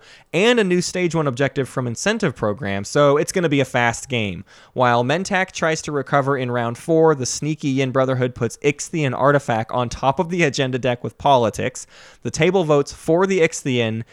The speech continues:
and the nuke clears Mentak off of Mechatol Rex. So just so you, if you're keeping score, Mentak basically only has their home system left at this point. Just,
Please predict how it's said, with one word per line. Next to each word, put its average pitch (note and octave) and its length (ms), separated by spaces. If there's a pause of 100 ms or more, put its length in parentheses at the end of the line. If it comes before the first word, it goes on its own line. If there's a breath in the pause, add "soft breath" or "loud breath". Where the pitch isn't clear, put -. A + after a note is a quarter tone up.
and B2 160
the A2+ 40
nuke C3 360
clears C3+ 360
Mentak A#2 600
off A2 220
of A2+ 80
Mechatol G#2 420
Rex. - 360
So B2+ 420
just - 380
so E3+ 60
you, D3 220
if C3+ 120
you're C3+ 80
keeping F3 300
score, C3 540 (340 loud breath)
Mentak D3 460
basically C#3 440
only C3 260
has C3 200
their B2 140
home A2+ 260
system G#2 420
left F#2 180
at - 80
this F#2+ 140
point. F2+ 300
Just, C3 180